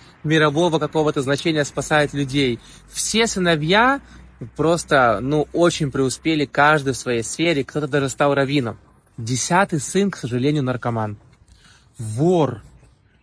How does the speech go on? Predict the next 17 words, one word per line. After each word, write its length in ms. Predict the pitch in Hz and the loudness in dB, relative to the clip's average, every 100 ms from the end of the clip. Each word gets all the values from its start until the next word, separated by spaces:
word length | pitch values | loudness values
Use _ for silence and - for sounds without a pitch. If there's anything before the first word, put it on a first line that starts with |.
| - | -6
И 120 | 139 | -4
прямо, 460 | 123 170 175 165 139 | 0 0 2 2 0
ну, 340 | 160 147 117 - _ _ _ | 2 0 -2 -10 _ _ _
тяжелейшая 600 | - 147 156 160 151 120 | -4 0 0 0 -2 -4
история. 420 | 113 - 104 101 - _ _ _ _ _ _ _ | -6 -6 -6 -6 -12 _ _ _ _ _ _ _
О 100 | 151 | 0
каком 400 | 156 165 254 294 | 0 0 0 0
сыне 460 | 247 - 269 262 196 | 0 -2 0 0 0
думает 480 | 147 208 202 185 - | 0 0 2 0 0
отец 680 | 170 160 - 214 226 220 - - | -2 -2 -2 0 0 0 -8 -2
постоянно? 840 | 170 - 175 156 143 123 107 - _ - | -2 -2 -2 0 2 0 -4 -10 _ -8
Не 160 | 147 160 | -4 -2
про 160 | 180 | -2
того, 240 | 175 190 220 | -2 0 0
который 320 | 185 160 143 | -2 0 -2
врач, 500 | 117 151 156 151 - | 0 2 2 0 -4
раввин, 540 | 131 139 131 160 160 | -4 -2 -2 -2 -2